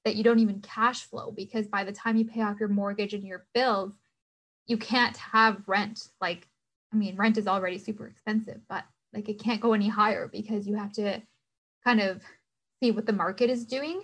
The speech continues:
So you can't be the only one on the street charging whatever, three thousand dollars a month when everyone else is charging fifteen hundred.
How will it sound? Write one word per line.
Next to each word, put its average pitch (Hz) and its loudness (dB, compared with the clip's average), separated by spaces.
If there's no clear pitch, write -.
So 240 0
you 220 2
can't 247 0
be 254 2
the 226 4
only 220 2
one 208 4
on 202 0
the 196 -4
street - 0
charging 190 -4
whatever, 185 -2
three 214 2
thousand 208 2
dollars 185 0
a 208 0
month 190 0
when 202 -2
everyone 185 -6
else 208 -4
is - -20
charging 208 -2
fifteen 208 -8
hundred. - -12